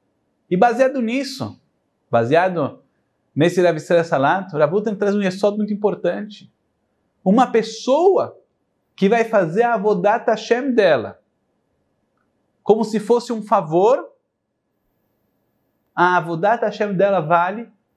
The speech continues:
como um cego fazendo as mitzvot. O que que significa isso?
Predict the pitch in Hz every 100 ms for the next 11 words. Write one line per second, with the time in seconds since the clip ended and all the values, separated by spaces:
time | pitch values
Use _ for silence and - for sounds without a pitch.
0 | _ - 214 214 196 185 - 208 214 214
1 | 214 - 165 151 151 139 147 139 - 117
2 | 95 92 - - _ _ _ _ _ _
3 | _ _ _ _ _ _ _ _ - 175
4 | 202 190 185 190 185 156 185 185 -